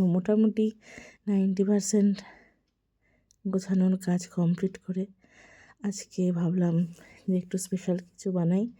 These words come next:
তাই জন্য একটু মাটন কিমা নিয়ে এসেছিলাম,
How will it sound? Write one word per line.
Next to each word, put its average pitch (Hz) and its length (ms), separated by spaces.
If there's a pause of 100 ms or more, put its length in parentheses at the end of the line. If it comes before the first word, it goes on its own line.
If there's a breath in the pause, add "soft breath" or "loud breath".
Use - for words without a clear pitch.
(380 loud breath)
তাই 190 180
জন্য 190 260
একটু 185 240
মাটন 175 440
কিমা 180 340 (420)
নিয়ে 180 260
এসেছিলাম, 190 500